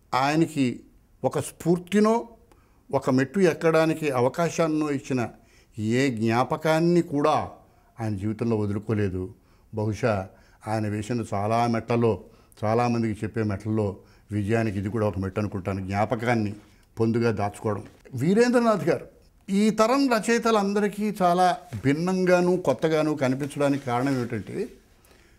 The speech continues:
సాహిత్యం అంటే అభిమానం ఉన్న సాహితీ పరులకే కాకుండా, సాహిత్యం మీద అవగాహన లేని నాన్ డినామినేషనల్ పాఠకుల్ని కూడా ఇంత గొప్పగా,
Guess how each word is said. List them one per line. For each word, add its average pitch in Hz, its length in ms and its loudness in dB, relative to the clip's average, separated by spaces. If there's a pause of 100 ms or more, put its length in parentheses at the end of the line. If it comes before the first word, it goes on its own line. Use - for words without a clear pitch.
(120)
సాహిత్యం 240 960 0
అంటే 220 280 2
అభిమానం 196 760 4
ఉన్న 190 220 2
సాహితీ 170 540 0
పరులకే 156 500 -2
కాకుండా, 127 600 -2 (600)
సాహిత్యం 240 720 0
మీద 247 180 0
అవగాహన 208 640 4
లేని 208 280 6
నాన్ 180 380 4
డినామినేషనల్ 240 840 4
పాఠకుల్ని 175 640 0
కూడా 165 480 4 (760)
ఇంత 190 300 -4
గొప్పగా, 208 720 2